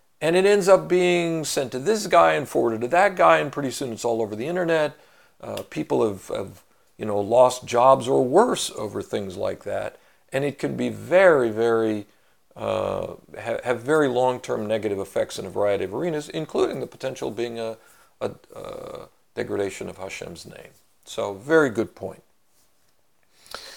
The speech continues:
So philosophical ideas have to be understood by the mind.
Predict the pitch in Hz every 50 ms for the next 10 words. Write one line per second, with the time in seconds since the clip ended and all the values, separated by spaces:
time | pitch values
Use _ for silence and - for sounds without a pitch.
0 | - - - - - - - - - - 180 170 - - 254 254 262 220 - -
1 | 175 180 180 175 - 170 - - 147 135 131 127 123 131 117 104 120 135 131 123
2 | 107 98 95 95 95 95 - - - - _ _ _ _ - - - 160 160 165
3 | - - - 151 127 110 117 113 113 113 113 120 - - 131 143 139 131 120 -
4 | - - 110 107 110 98 95 101 104 101 101 95 87 95 92 92 90 92 87 85
5 | - - -